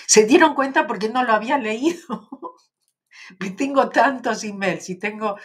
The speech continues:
tantas cosas y todo que no, no, no doy a-, no doy abasto. Entonces, cuando veo emails tan largos, pero me había quedado, ¿no es cierto? Bueno, Laura, si estás escuchando, gracias por limpiar. Ah,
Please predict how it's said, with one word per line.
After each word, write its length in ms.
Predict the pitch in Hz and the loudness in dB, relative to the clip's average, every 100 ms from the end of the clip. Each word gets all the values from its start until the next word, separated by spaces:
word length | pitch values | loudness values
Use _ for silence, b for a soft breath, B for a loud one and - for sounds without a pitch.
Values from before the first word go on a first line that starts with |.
| B B B - | B B B -6
tantas 360 | 196 220 214 | -6 0 -2
cosas 320 | - 233 240 214 | -2 -8 -6 -6
y 80 | 180 | -4
todo 200 | 233 220 | -4 -4
que 100 | 196 | -4
no, 260 | 202 - - | -4 -6 -8
no, 480 | 185 196 190 185 185 | -4 -2 -2 -2 -2
no 200 | 196 214 | -4 2
doy 320 | 220 220 190 | 2 0 -4
a-, 340 | 156 147 127 - | -12 -14 -14 -18
no 180 | 160 170 | -8 -4
doy 220 | 185 214 | -2 0
abasto. 400 | 196 170 151 - | -2 -4 -8 -8
Entonces, 320 | 170 208 220 226 | -8 -6 -6 -2
cuando 300 | 202 180 170 | -2 0 -2
veo 240 | 202 226 | -2 0
emails 420 | 208 175 202 202 | -2 -6 -8 -6
tan 180 | 202 190 | -4 -2
largos, 320 | 190 165 165 - | -2 -2 -6 -6
pero 440 | 254 330 240 202 208 B B B - | -2 0 2 0 -2 B B B -8
me 140 | 190 | -2
había 360 | 185 233 269 262 | -2 0 -2 -2
quedado, 680 | 220 196 220 226 202 165 180 B B | -6 0 0 0 -4 -8 -10 B B
¿no 140 | 160 170 | -12 -6
es 60 | |
cierto? 280 | 220 220 214 | -4 -2 -2
Bueno, 280 | 196 180 175 | -2 -4 2
Laura, 340 | 208 233 226 | 2 2 -2
si 120 | 214 | -4
estás 240 | 185 214 220 | -4 -6 -6
escuchando, 680 | 220 - 180 185 190 202 202 | -10 -10 -8 -4 -4 -4 -6
gracias 460 | 175 185 190 202 | -2 -4 -4 -8
por 180 | 202 165 | -8 -12
limpiar. 600 | 156 151 180 185 214 254 _ _ _ _ _ _ _ _ _ _ _ B B B B B 147 | -12 -12 -4 -4 -4 -10 _ _ _ _ _ _ _ _ _ _ _ B B B B B -10
Ah, 640 | 139 135 123 113 - - | -10 -10 -10 -12 -14 -18